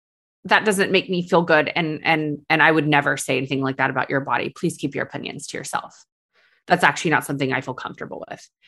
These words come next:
And even in that moment, you're reclaiming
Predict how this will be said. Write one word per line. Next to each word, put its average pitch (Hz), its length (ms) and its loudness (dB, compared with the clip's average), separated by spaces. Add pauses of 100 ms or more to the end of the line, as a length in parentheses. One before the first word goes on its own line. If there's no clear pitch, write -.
(520)
And 233 200 6
even 277 220 4
in 403 80 4
that 269 200 6
moment, 190 380 4
you're 190 180 4
reclaiming 190 920 -2